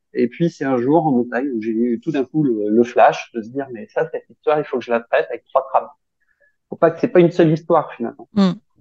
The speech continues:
Speaker 1: Et c'est devenu le, le roman qui s'est appelé Les Chroniques de l'Univers, euh, que j'ai autopublié à l'époque.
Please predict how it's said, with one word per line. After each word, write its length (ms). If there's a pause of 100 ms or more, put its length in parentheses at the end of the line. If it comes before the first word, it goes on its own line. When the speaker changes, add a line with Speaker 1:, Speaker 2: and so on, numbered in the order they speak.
(460)
Speaker 1:
Et 160
c'est 180
devenu 460
le, 120 (280)
le 120
roman 380
qui 140
s'est 140
appelé 260
Les 120
Chroniques 380
de 80
l'Univers, 720 (800)
euh, 240
que 160
j'ai 80
autopublié 640
à 120
l'époque. 380